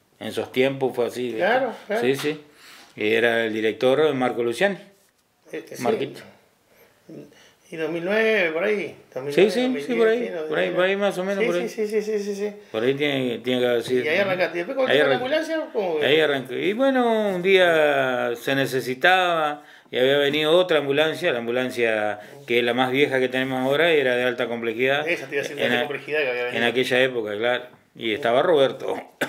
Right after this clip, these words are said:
Speaker 2: ¿Forte?
Speaker 1: Perdón, Roberto, no,
Speaker 2: <laughs>
Speaker 1: Roberto
Speaker 2: Sí.
Speaker 1: Bonato.
Speaker 2: Ah, Roberto Bonato, que era el
Speaker 1: Bueno,
Speaker 2: chofer, sí.
Speaker 1: claro, el único chofer.
Speaker 2: Me pusieron, pusieron los dos, por eso digo.
Speaker 1: Sí, y quedaba una viejita y bueno,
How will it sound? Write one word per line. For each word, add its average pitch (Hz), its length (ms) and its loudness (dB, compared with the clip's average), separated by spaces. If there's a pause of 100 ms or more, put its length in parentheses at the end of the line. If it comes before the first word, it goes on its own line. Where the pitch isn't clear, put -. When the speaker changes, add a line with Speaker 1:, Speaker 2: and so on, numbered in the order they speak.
(320)
Speaker 2:
¿Forte? 226 220 0
Speaker 1:
Perdón, - 220 2 (300)
Roberto, 123 580 2
no, 127 180 -2
Speaker 2:
<laughs> 202 200 2
Speaker 1:
Roberto 135 160 4
Speaker 2:
Sí. 139 60 2
Speaker 1:
Bonato. 127 460 0 (400)
Speaker 2:
Ah, 196 100 4
Roberto 156 260 0
Bonato, 151 200 -2
que 165 80 -2
era - 100 -2
el - 60 -2
Speaker 1:
Bueno, - 40 -12 (120)
Speaker 2:
chofer, - 120 -8
sí. 147 40 -2
Speaker 1:
claro, 131 400 2
el 107 120 -6
único 113 560 -2
chofer. 123 380 -4 (200)
Speaker 2:
Me 120 140 -18
pusieron, 143 340 -4
pusieron 131 300 -6
los 127 80 -4
dos, 139 120 0
por 123 120 -4
eso 131 100 -2
digo. 127 100 0
Speaker 1:
Sí, 160 540 6
y 123 400 0
quedaba 135 340 4
una 147 200 0
viejita 156 560 0
y 165 40 2
bueno, 113 480 0